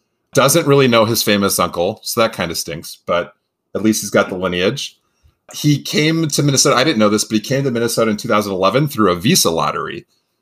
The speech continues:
So, uh, his family escaped, you know, the, the, the conflict that was happening in West Africa through a lottery. That's how he ended up here.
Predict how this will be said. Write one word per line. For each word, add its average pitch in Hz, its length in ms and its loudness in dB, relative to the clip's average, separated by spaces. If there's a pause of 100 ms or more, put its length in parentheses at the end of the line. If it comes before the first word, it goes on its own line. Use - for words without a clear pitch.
So, 101 420 4
uh, 90 260 2
his 107 180 0
family 113 580 2 (100)
escaped, - 680 -2
you 95 140 -6
know, 85 240 0
the, 87 240 -2 (100)
the, 85 460 0 (160)
the 90 100 -10
conflict 117 540 0
that - 80 -6
was 95 120 -4
happening 92 540 -2 (340)
in 95 120 -4
West 101 240 4
Africa 92 580 0 (380)
through 101 180 4
a - 20 2
lottery. 101 300 4
That's 101 180 2
how 101 140 0
he 92 80 -2
ended 95 140 -2
up 101 180 0
here. 82 320 -4